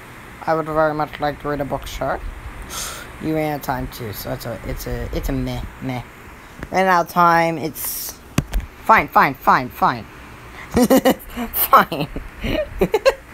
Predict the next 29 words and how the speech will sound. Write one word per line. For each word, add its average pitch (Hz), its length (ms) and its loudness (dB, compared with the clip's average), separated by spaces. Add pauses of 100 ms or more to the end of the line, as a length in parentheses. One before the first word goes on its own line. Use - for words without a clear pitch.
(140)
He 349 140 -2
just 370 200 -6
ran 165 340 2
out 139 200 4
and - 140 -12
said, 143 160 -8 (440)
"No, 285 180 4
it's - 180 -6
good." 196 240 6 (2750)
See, 240 280 0
it's, 220 360 2
it's 208 240 0
people 247 320 -2
like 226 280 2
these 180 280 0
when 165 120 2
you 165 80 0
know 165 240 4
they're, 151 100 2
like, 151 260 0
two 156 200 2
years 147 340 0
old 139 320 2 (720)
because 151 460 4
they 147 160 2
build 147 300 4
out 139 180 4
of 127 180 -2
diamonds. 143 840 -2